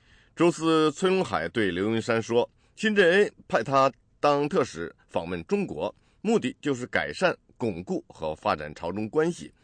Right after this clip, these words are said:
而周五会见习近平，崔龙海并没有使用“改善”这个词。中国说要和某国改善关系，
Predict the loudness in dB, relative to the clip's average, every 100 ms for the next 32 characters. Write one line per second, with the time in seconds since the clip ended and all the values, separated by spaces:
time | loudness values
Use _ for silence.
0 | _ _ -4 0 6 6 6 0 -6 -4
1 | -2 0 0 -2 -4 -6 -6 -8 -10 -10
2 | -10 -16 _ 0 0 0 0 0 0 -2
3 | 2 2 2 -2 -6 -6 -6 -10 _ -2
4 | -2 0 -2 -2 _ -6 -6 -8 -12 -14
5 | -16 _ _ _ _ _ _ _ _ _
6 | _ _ _ _ _ _ _ 2 4 6
7 | 4 6 4 6 2 4 4 4 -2 -2
8 | -2 -2 -4 -10 -6 -4 -4 -6 -8